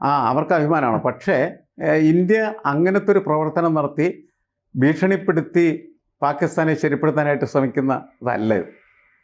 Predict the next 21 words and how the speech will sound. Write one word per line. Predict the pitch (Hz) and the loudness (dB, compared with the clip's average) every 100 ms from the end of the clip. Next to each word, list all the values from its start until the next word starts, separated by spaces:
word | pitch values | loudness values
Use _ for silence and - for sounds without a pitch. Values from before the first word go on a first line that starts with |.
| _ _ _ | _ _ _
ഇതിൻ്റെ | 143 160 | -2 0
പ്രശ്നം | 175 165 202 | 0 -2 0
എന്താണെന്ന് | 190 180 175 | 0 2 0
വെച്ചാൽ | 170 185 | 0 2
ഇങ്ങനത്തെ | 165 160 175 202 | 4 2 2 0
ഒരു | |
സാധ്യതയുണ്ട് | 208 190 180 190 220 202 156 156 151 - 123 | 0 0 0 0 2 2 2 2 0 -2 -2
എന്ന് | 151 185 196 _ - | 0 0 -2 _ -4
പാകിസ്ഥാൻ | 127 123 151 175 | -4 -2 -2 0
മനസ്സിലാക്കിയിരുന്നുള്ളൂ | 156 135 170 165 165 160 156 151 151 - _ _ _ _ _ - | 0 0 0 0 0 0 0 0 -4 -10 _ _ _ _ _ -4
എന്ന് | 113 120 156 190 214 214 - _ - | 0 2 4 2 0 -4 -20 _ -4
അവരെ | 139 143 | 0 0
ബോധ്യപ്പെടുത്താൻ | 123 123 143 143 139 131 127 | 0 0 0 0 0 0 0
വേണ്ടി | 123 113 | 0 0
നടത്തുന്ന | 113 107 110 113 | -2 -2 -2 0
ഒരു | 113 | 0
പ്രക്രിയയായിട്ടേ | 113 110 117 110 107 113 | -2 -4 -2 -2 -2 -2
ഞാൻ | 110 110 117 | -2 -2 -2
അതിനെ | 110 | -2
കണക്കാക്കുന്നുള്ളൂ. | 101 101 98 95 98 104 104 | -4 -4 -4 -4 -2 -2 0
അതുകൊണ്ടാണ് | 127 147 147 127 | 0 2 2 0